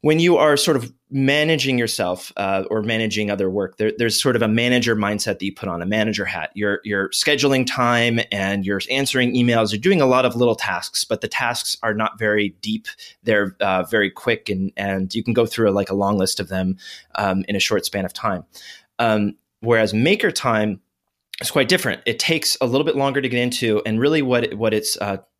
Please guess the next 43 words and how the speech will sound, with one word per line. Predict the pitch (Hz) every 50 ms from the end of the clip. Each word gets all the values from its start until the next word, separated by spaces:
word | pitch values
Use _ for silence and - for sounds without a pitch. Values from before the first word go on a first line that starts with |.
| _ _ - - - _ -
I | 120 139
think | 139 - 127 107 - 117
most | 110 113 117 - -
related | 107 98 107 107 104 101
to | - - 104
in, | 95 92 90 95 -
in | 95 -
psychology | - 104 - - 139 151 135 - 110 104
is, | 95 - - -
is | - 87 - -
the | -
flow | - - - 131 147
state. | 156 - - - 233 220 220 - - - - - - -
So | _ - 120
if | 101 113
you've | 117 107 104
ever | 117 113 107 113 -
heard | 123 110
of | 101
the | - -
flow | - 143 -
state, | - - - 135 127 95
it's | 78 85 -
basically, | - 113 107 - 113 - - 110 104 101 95 - - - - - - _ -
um, | - 110 107 104 101 104 104 - - _ _ -
this | 120 123 120 - - -
active | 117 127 131 - 160 139 127
engagement | 117 104 87 101 101 110 107 - - 80 - - _ _
that | - 92 92
you | 101 98
find. | - 101 82 69 73 65 - - - - - - - -
And | 104 113 110 110 110 110
you | 143
can | 143 - -
do | 135 147 170
it | 165 151 - - -
in | 123 117 110
almost | - 120 123 123 113 110 -
any | 90 120 123 113
kind | 110 - 117 113
of | 110 92
activity, | 95 - - - 127 117 113 104 95 92 95 95 - - - - - _ _ -
um, | 113 107 104 101 101 101 98 95